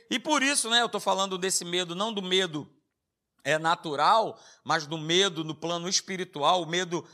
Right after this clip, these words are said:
né, de ser um espírito, não é isso? Eu, só pra te lembrar, né, eu coloquei que a origem de qualquer medo sempre foi, é e será o quê?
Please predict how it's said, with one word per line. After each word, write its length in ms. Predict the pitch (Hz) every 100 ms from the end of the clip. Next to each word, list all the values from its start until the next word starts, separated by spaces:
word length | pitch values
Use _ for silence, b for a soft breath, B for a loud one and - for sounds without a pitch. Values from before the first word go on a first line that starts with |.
| B
né, 160 | 147 175
de 120 | 147
ser 200 | - 180
um 120 | 175
espírito, 760 | 143 - 202 254 240 175 123 - _ _ -
não 100 | 135
é 60 |
isso? 300 | 233 226 - b b
Eu, 300 | - 226 247
só 160 | - 262
pra 120 | 262
te 120 | 247
lembrar, 480 | 233 190 185 233 262
né, 100 | 214
eu 100 | 226
coloquei 380 | 220 220 - 226
que 100 | 247
a 60 |
origem 720 | 220 208 240 277 240 160 113 b b b
de 140 | 160
qualquer 500 | - 214 - 247 262
medo 420 | 208 208 269 220
sempre 520 | 165 - 269 320 311 247
foi, 480 | - 214 269 254
é 260 | 220 247 294
e 80 | 254
será 340 | - 220 220
o 60 | 294
quê? 300 | 202 156